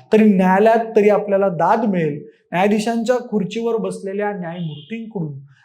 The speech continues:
आपल्यावरील अन्याय दूर होईल, अशी सर्वसाधारण लोकांची भावना असते.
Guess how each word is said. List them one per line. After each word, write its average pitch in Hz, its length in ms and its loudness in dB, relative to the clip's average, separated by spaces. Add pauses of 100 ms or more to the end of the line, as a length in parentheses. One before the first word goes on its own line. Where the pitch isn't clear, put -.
आपल्यावरील 247 520 0
अन्याय 196 380 -4
दूर 196 420 -2
होईल, 196 280 -4
अशी 196 260 -8
सर्वसाधारण 180 800 -4
लोकांची 143 640 -8
भावना 139 300 -8
असते. - 480 -14